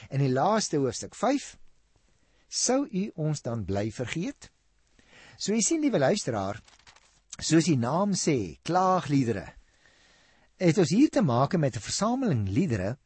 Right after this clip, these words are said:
waarin met hartseer teruggekyk word na die val en die vernietiging van Jerusalem. Jy sal onthou, Jerusalem het voor die Babiloniërs geval in die jaar vyf agt ses voor Christus. Nou is dit waarskynlik kort na die gebeure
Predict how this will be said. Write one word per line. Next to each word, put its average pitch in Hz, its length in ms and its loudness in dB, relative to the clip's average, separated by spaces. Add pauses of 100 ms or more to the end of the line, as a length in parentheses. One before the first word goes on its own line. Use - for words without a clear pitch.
(460)
waarin 156 380 4
met 143 180 2
hartseer 202 680 -2 (100)
teruggekyk 208 680 4
word - 360 -12 (340)
na 110 220 0
die 113 120 -2
val 202 500 0 (300)
en 135 180 2
die 123 120 0
vernietiging 127 680 0
van 110 180 -2
Jerusalem. 101 720 -2 (400)
Jy - 80 -20
sal 92 140 -8
onthou, 120 260 4
Jerusalem 131 480 0
het 117 160 -6
voor 135 240 -6
die 120 80 -8
Babiloniërs 127 640 -2
geval 170 320 -4
in 117 80 -6
die 107 80 -6
jaar 95 240 -6
vyf 170 320 0
agt 135 220 -6
ses - 320 -2 (320)
voor 156 180 2
Christus. - 600 -6 (500)
Nou 147 320 8
is 185 80 4
dit 180 160 2
waarskynlik 220 540 2 (100)
kort 269 320 0
na 127 320 2
die 143 240 2
gebeure 104 540 -2